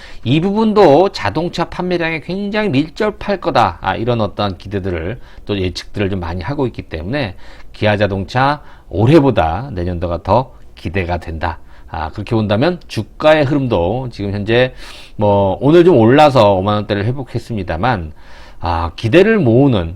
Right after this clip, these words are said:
그리고 본격적인 재평가가, 아, 충분히 이어질 가능성이 있지 않겠느냐. 그래서,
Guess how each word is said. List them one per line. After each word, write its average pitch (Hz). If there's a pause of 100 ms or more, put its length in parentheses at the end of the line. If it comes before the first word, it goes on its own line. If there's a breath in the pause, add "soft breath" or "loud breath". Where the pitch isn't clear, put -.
그리고 104
본격적인 143
재평가가, 131
아, 92
충분히 104
이어질 98
가능성이 92
있지 85
않겠느냐. 78 (260 soft breath)
그래서, 92